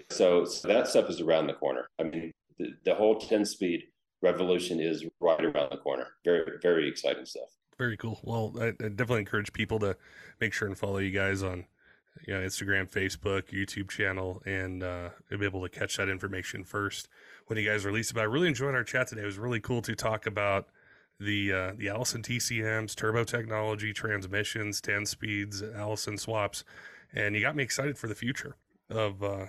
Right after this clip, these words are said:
Speaker 2: of diesel performance, regardless of which truck someone may have. You guys are cooking up some really cool stuff. So I appreciate your time today, Clint.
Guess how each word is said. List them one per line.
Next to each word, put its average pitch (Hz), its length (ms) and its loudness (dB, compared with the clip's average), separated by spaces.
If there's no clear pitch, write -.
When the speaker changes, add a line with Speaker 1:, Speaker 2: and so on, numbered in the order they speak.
Speaker 2:
of 101 120 -8
diesel 104 260 -4
performance, 104 400 -2
regardless 123 380 2
of 104 80 -6
which 104 260 -2
truck - 420 -8
someone 104 360 -2
may 101 160 2
have. 104 220 0
You 98 160 0
guys 104 140 -2
are 95 40 -6
cooking 107 300 -4
up 98 120 -4
some 98 140 -10
really 98 220 -4
cool - 180 -10
stuff. 104 280 -4
So - 100 -6
I - 20 -4
appreciate 139 300 0
your 123 100 0
time 123 220 0
today, 117 200 2
Clint. 117 340 -6